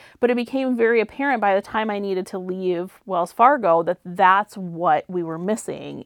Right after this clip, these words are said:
is a community. There was nothing drawing families together. There was nobody in this town that you could look at and trust from a parenting perspective. Like,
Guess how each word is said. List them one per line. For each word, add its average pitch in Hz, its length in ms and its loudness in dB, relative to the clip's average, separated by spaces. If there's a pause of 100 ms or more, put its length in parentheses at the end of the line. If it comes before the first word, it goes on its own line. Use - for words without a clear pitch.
is 160 600 -4 (500)
a 190 60 -2
community. 233 600 -2
There 156 140 -4
was 196 140 -2
nothing 220 540 -2
drawing 190 420 -2
families 196 600 -8
together. 185 460 -6
There 165 120 -6
was 185 160 -6
nobody 220 380 -4
in 254 60 -4
this 220 140 -8
town 214 280 -4
that 196 180 -10
you 208 60 -10
could 180 180 -6
look 190 200 -2
at 170 200 2
and 165 160 -8
trust 170 680 -2 (1000)
from 196 540 2
a 226 60 -2
parenting 294 520 -4
perspective. - 880 -8
Like, 208 300 -4